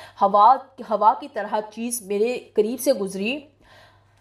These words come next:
हवा मेरे बदन को लगी थी। अकरम दरवाजे के सामने खड़े अनोखे मंजर को देख रहा था। उस वक्त एक पटाखे की आवाज़ उभरी और अकरम एक तरफ लड़क गया।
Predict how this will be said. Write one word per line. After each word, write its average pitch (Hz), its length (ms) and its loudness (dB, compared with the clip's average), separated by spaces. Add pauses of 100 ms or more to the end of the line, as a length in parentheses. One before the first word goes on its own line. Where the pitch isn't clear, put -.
(400)
हवा 240 320 4
मेरे 320 220 -8
बदन 240 300 -8
को 302 140 -8
लगी 226 260 -8
थी। 302 180 -4
अकरम 277 420 -2
दरवाजे 214 400 2
के 302 120 -4
सामने 233 400 -2
खड़े 226 320 4
अनोखे 214 460 -6
मंजर 208 340 -2
को 285 160 -6
देख 202 320 2
रहा 185 240 -2
था। - 420 -6
उस 294 200 -4
वक्त 392 180 0
एक 392 160 -4
पटाखे 247 440 2
की 311 180 -4
आवाज़ 220 420 4
उभरी 214 260 -10
और - 200 -12
अकरम 254 400 -8
एक 202 220 -6
तरफ 240 280 -4
लड़क 196 400 0
गया। 165 260 -6